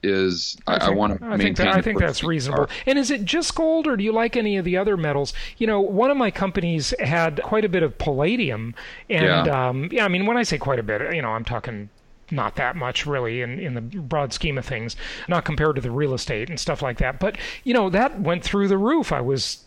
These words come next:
Speaker 2: so surprised, you know, that that
Speaker 1: Yeah,
Speaker 2: did so
Speaker 1: so
Speaker 2: well.
Speaker 1: I like a lot of the, the, the metals. I like the miners, but I just don't put that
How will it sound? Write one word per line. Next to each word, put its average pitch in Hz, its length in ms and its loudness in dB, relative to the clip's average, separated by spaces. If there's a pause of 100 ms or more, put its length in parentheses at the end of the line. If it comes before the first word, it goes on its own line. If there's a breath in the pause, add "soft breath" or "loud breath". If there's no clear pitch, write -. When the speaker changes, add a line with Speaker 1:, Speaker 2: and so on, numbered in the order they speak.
Speaker 2:
so 214 240 0
surprised, 165 840 -2
you 165 120 -4
know, 143 120 -4
that 131 140 -4
that 151 120 -2
Speaker 1:
Yeah, 131 120 4
Speaker 2:
did 120 80 2
so - 120 -4
Speaker 1:
so 123 100 4
Speaker 2:
well. 151 180 0 (160)
Speaker 1:
I 123 100 2
like 123 500 2
a 117 80 0
lot 107 440 2
of 95 260 -2
the, 82 600 0
the, 90 200 0
the 95 160 -2
metals. 95 440 4
I 95 100 4
like 95 200 2
the - 80 -2
miners, 90 460 2
but - 180 -2
I 117 100 4
just 123 220 2
don't 117 180 2
put 123 220 -2
that 104 260 2